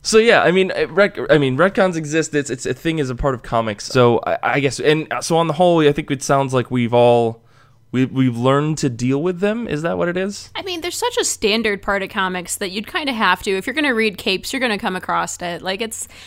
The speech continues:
Speaker 2: especially since they so often now seem to do, like, them with line-wide resets versus, like, individual things.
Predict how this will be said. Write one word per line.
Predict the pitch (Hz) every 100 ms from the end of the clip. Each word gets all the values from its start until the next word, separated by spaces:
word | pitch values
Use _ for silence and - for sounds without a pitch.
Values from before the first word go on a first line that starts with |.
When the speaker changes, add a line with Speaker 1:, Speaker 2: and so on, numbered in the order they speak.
| -
Speaker 2:
especially | 262 381 415 339
since | 294 240
they | 262 254
so | - 226
often | 202 214 247 214
now | 190 190
seem | - 190
to | 196
do, | 185 185
like, | 175 170 -
them | - 190
with | 170 - - -
line-wide | 185 190 185 190 185 165 175 196
resets | 208 233 247 - 277 285 -
versus, | - 196 - 185 180 180 - - _ -
like, | 185 175
individual | 202 185 165 170 226 233
things. | 247 262 269 277 -